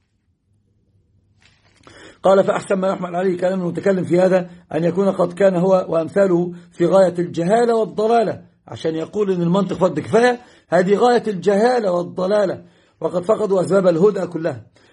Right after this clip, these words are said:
فلم يجدوا ما يردهم عن تلك الجهالات إلا بعض ما في المنطق من الأمور التي هي صحيحة، فإنه بسبب بعض ذلك رجع كثير من هؤلاء عن بعض باطلهم، وإن لم يحصل لهم حق ينفعهم وإن وقعوا في باطل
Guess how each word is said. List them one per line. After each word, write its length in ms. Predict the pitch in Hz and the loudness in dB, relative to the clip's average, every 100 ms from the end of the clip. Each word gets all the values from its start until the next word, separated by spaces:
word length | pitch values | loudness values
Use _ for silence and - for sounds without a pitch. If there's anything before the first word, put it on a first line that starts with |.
| _ | _
فلم 240 | 165 190 | -4 0
يجدوا 460 | 233 226 185 208 196 | 2 2 0 -4 -4
ما 160 | 180 | -2
يردهم 500 | 180 175 170 196 185 | -2 -2 -2 -2 -2
عن 220 | 170 175 170 | -4 -4 0
تلك 240 | 196 190 | -2 0
الجهالات 720 | 165 165 151 151 151 202 202 | -2 -2 -4 -2 0 0 0
إلا 180 | 175 160 | -2 0
بعض 300 | 165 190 156 | 2 0 0
ما 140 | 175 | -4
في 100 | 170 | -4
المنطق 480 | 147 214 196 202 - - _ | -2 -2 0 -4 -6 -20 _
من 100 | - | -2
الأمور 300 | 170 175 202 | 0 0 0
التي 260 | 185 160 185 | 0 2 2
هي 60 | 175 | 2
صحيحة، 500 | 175 214 185 139 - _ _ | 0 0 0 -6 -10 _ _
فإنه 360 | 160 202 208 | -2 0 0
بسبب 400 | 196 175 214 196 | 0 0 2 2
بعض 240 | 160 196 165 | 0 -2 0
ذلك 340 | 160 214 196 | 0 0 0
رجع 340 | 175 214 190 170 | 0 0 0 -2
كثير 320 | 170 202 214 | -2 -4 -2
من 120 | 185 | 0
هؤلاء 460 | 165 175 190 190 - _ - | 0 2 2 0 -6 _ -6
عن 200 | 160 165 | -4 0
بعض 260 | 214 190 | 0 2
باطلهم، 800 | 180 175 175 226 208 165 170 143 - - _ | 2 2 2 2 2 2 0 -4 -14 -20 _
وإن 140 | 143 160 | -6 -4
لم 120 | 165 | -4
يحصل 280 | 190 - 175 | -6 -6 -4
لهم 200 | 196 170 | -2 -2
حق 300 | 247 262 - _ _ | -2 -2 -6 _ _
ينفعهم 520 | 160 165 - 196 180 170 | -6 -4 -2 -2 0 -2
وإن 160 | 165 | -2
وقعوا 400 | 165 190 180 170 | 0 0 0 -2
في 120 | 143 | -2
باطل 640 | 147 175 170 170 160 156 | -2 0 0 -2 -2 -4